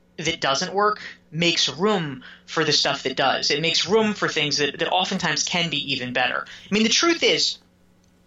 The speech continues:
you know, if we're, if we're dealing in counterfactuals, um,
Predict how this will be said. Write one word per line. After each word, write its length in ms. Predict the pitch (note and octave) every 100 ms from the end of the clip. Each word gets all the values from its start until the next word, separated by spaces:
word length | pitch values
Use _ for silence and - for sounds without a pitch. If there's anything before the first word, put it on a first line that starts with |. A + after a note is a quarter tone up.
| - -
you 80 | F#3+
know, 160 | D#3
if 140 | D3+ D3+
we're, 180 | E3+ -
if 120 | -
we're 220 | F3 -
dealing 400 | - - F#3 E3+
in 60 | D3+
counterfactuals, 840 | E3 D3 C#3 E3 G3+ - C3 B2+ - - - - E3
um, 580 | D#3+ D#3 C#3+ D#3 D3